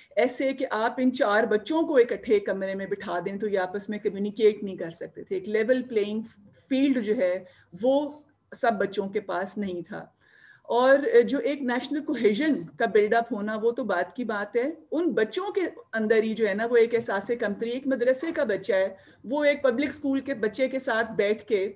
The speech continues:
बात तक नहीं कर सकता अगर, और वो एक ही मुल्क के बच्चे हैं, एक ही जगह रहने वाले हैं, हम सबकी वो उतनी ही जिम्मेदारी है। और एक वहाँ से वो निकलता है तो उसके पास और कोई option नहीं है कि वो या तो कोई दीनी मदरसा ही ज्वाइन करे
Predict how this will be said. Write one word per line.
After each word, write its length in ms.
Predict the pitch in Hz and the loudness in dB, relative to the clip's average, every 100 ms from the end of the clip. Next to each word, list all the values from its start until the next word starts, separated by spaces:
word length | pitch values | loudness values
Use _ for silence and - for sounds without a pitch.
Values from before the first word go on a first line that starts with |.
| - | -4
बात 300 | 202 208 214 | -2 -2 -2
तक 120 | 240 233 | -6 -4
नहीं 140 | 220 | -6
कर 120 | 202 | -6
सकता 440 | - - - 180 165 | -8 -12 -12 -12 -10
अगर, 240 | 185 208 | -8 -4
और 100 | 226 | -2
वो 100 | 240 | 0
एक 180 | 247 254 | 0 0
ही 60 | |
मुल्क 280 | 254 214 214 | 0 0 -2
के 80 | 226 | -4
बच्चे 320 | 180 160 - | -4 -6 -8
हैं, 180 | 185 254 | -10 -10
एक 60 | 254 | -6
ही 80 | 277 | -2
जगह 240 | 233 240 | 0 0
रहने 320 | 226 202 180 180 | -2 -4 -6 -8
वाले 260 | 165 170 | -8 -8
हैं, 220 | - 320 - _ - - | -8 -10 -12 _ -14 -4
हम 120 | 240 | -2
सबकी 340 | 240 269 - 302 | 2 2 2 0
वो 100 | 294 | 0
उतनी 320 | 277 311 381 | -2 0 4
ही 120 | 339 | 4
जिम्मेदारी 1080 | 226 208 196 180 _ _ - 175 165 233 180 | 4 -2 -4 -8 _ _ -6 -4 0 0 -2
है। 240 | - _ _ _ _ _ - | -6 _ _ _ _ _ 0
और 400 | 254 302 330 330 | 2 4 2 -2
एक 420 | 330 320 262 277 | -2 -2 -2 -2
वहाँ 240 | 262 269 330 | 0 2 2
से 100 | 330 | 0
वो 120 | 311 | 0
निकलता 440 | 277 240 277 269 | 0 2 2 2
है 120 | 269 277 | 0 0
तो 100 | 285 | -2
उसके 180 | - | -6
पास 260 | 294 277 285 | -2 -2 -2
और 180 | 247 262 | 0 -2
कोई 240 | 262 311 | 0 0
option 380 | 302 254 - 240 | 0 -2 -4 -4
नहीं 220 | 226 214 | -2 -4
है 120 | 214 | -6
कि 100 | 226 | -6
वो 120 | 247 240 | -2 2
या 260 | 202 185 | 2 2
तो 160 | 202 269 | 0 -4
कोई 160 | 269 | -4
दीनी 180 | 214 208 | -4 -4
मदरसा 380 | 220 180 175 240 | -2 -2 -2 -2
ही 180 | 247 269 | 0 2
ज्वाइन 300 | 214 202 202 | 0 -4 -4
करे 360 | 214 208 285 | -2 -2 -2